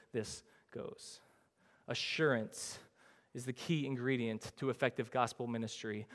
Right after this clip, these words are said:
Assurance in Christ will enable us to reconcile with one another in the midst of conflict. Assurance in Christ will combat our corporate anxiety in a secular world.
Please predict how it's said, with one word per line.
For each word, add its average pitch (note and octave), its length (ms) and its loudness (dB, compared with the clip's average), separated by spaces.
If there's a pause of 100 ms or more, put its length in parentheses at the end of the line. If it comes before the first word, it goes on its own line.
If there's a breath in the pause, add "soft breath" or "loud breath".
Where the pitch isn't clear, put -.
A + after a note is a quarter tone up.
(140 loud breath)
Assurance C#3+ 720 4
in B2+ 140 0
Christ B2+ 500 6
will B2 160 4
enable C3+ 280 6
us C3 120 6
to - 140 -6
reconcile C#3+ 680 6
with C#3+ 140 -4
one C#3 160 2
another A#2 480 4
in C3+ 80 -2
the B2+ 60 2
midst B2 180 0
of B2+ 80 2
conflict. A#2+ 640 -2 (560 soft breath)
Assurance D3+ 420 6
in D#3 80 2
Christ C3+ 400 8
will C#3 80 6
combat C3+ 580 8
our C#3+ 140 4
corporate D#3+ 460 4
anxiety C3+ 500 6
in B2+ 80 2
a A#2 60 0
secular C3 500 2
world. A#2 460 0